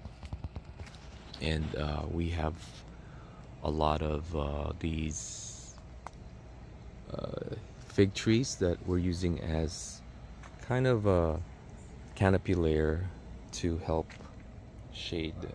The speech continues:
the avocados, 'cause they do need some shade. They, they get burnt easily. Here's a Pakistan mulberry. I'm trying to train it so it's more of a wide canopy than a tall one.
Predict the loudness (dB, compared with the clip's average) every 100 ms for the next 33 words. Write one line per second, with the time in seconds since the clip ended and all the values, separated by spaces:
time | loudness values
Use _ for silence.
0 | -6 -4 -2 -4 -6 -4 -4 -4 -6 -2
1 | 2 2 2 0 -2 -4 -2 -2 -2 0
2 | 0 -2 4 6 6 4 0 -6 6 8
3 | 8 4 2 2 2 0 -4 -10 -14 -14
4 | -14 -14 -14 -14 -14 -12 -14 -14 -14 -10
5 | -8 -4 2 4 4 2 6 8 8 2
6 | 2 4 4 4 0 -4 -12 -14 -14 -14
7 | -14 -8 2 4 6 6 6 4 4 2
8 | 2 4 6 8 6 2 0 2 2 0
9 | -4 -4 2 4 6 6 4 2 2 2
10 | 2 2 2 2 0 0 4 4 4 2
11 | 4 4 4 2 6 8 10 8 4